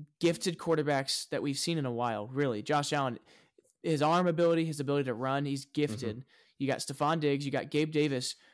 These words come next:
Speaker 1: who three times a year has, like, a game of the century, and it felt like this game was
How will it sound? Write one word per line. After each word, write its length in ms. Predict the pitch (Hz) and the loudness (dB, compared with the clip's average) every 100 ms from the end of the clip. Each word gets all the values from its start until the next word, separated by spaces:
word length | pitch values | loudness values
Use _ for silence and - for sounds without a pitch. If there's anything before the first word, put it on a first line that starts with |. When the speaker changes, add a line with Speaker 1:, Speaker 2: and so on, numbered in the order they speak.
| _ | _
Speaker 1:
who 300 | 139 131 120 - _ - | -2 -2 -2 -8 _ -2
three 160 | 170 | 0
times 340 | 170 185 175 160 | 2 0 0 0
a 20 | |
year 440 | 139 139 147 170 - _ _ _ _ _ _ | 0 2 2 0 -6 _ _ _ _ _ _
has, 580 | 160 139 127 131 - - _ _ _ | -2 0 0 -2 -4 -6 _ _ _
like, 260 | 127 120 - - | -4 -4 -6 -10
a 100 | 135 | -2
game 240 | 139 147 | 2 2
of 80 | 147 | 0
the 80 | 135 | -2
century, 600 | - 139 135 120 107 - | -2 -2 -2 -4 -6 -6
and 120 | 131 | -6
it 120 | 131 - | -6 -2
felt 180 | 147 | 0
like 220 | 139 135 139 | 0 -2 -4
this 260 | 139 - | -4 -6
game 540 | 151 143 135 131 123 104 | -6 -2 0 -2 -4 -6
was 380 | 135 123 123 | -4 -2 -4